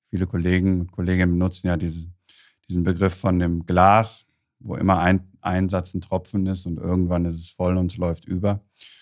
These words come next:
Und, ähm, das habe ich in, in meiner Zeit im Rettungsdienst schon oft gesehen, ne? Auch von stabilen Leuten, die ganz plötzlich dann wegbrechen. Entweder, ähm,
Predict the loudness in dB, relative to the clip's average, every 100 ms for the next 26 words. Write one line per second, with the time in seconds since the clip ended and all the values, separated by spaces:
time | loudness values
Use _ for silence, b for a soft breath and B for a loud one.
0 | B B B _ _ -4 0 2 2 0
1 | -2 -8 -8 -4 -2 -2 -6 -10 _ _
2 | _ _ _ _ _ _ -6 -4 -2 0
3 | 2 4 4 2 -6 -16 -8 -4 -2 0
4 | 0 0 -2 0 0 -2 _ _ -8 -4
5 | -4 -4 -6 -4 0 0 0 -2 0 2
6 | 0 -2 -4 -6 -4 -2 -2 -2 -4 -4
7 | -4 -6 -2 -2 -2 -4 -12 -2 0 0
8 | 2 4 6 4 4 4 4 0 0 0
9 | 0 -2 -4 -4 -4 -4 -4 -4 -4 -10
10 | _ _ _ _ _ _ _ _ _ -4
11 | 0 0 -2 -6 -10 -10 -14 -16 _ _
12 | _ _ _ _ _ _ _ _ _ 0
13 | 4 4 4 4 2 -2 -2 -2 -4